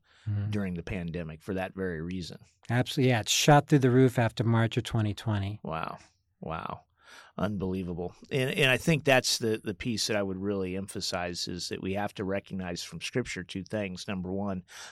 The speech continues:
Speaker 2: the wages of sin is death, period. It, it, everything that, there's an author that, that I, I read it, it, he put it this way, a paraphrase,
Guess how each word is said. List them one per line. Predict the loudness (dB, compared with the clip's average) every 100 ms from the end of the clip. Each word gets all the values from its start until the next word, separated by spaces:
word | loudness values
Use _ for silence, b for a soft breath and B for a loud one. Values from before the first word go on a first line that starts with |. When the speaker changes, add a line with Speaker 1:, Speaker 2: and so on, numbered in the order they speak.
| B
Speaker 2:
the | -2 2
wages | 8 8 6 0 -2
of | -2
sin | -2 -2 -4
is | -4 -6
death, | -6 -8 -8 -14 -16 _ _ _ _ -4
period. | -2 -2 -4 -14 _ _ _ -6
It, | -2 -2 0
it, | -4 0
everything | 2 2 2 0 0
that, | 0 2
there's | 0 0
an | -2
author | -2 -2 -2 -2
that, | -2 -4 -4
that | -2
I, | -2 -4 _ B B B -2
I | 0
read | 2 2
it, | 0 -2
it, | -4 -4
he | -2 0
put | 2 0
it | 0
this | 0 0 0
way, | -2
a |
paraphrase, | -2 -2 -2 -4 -4 -2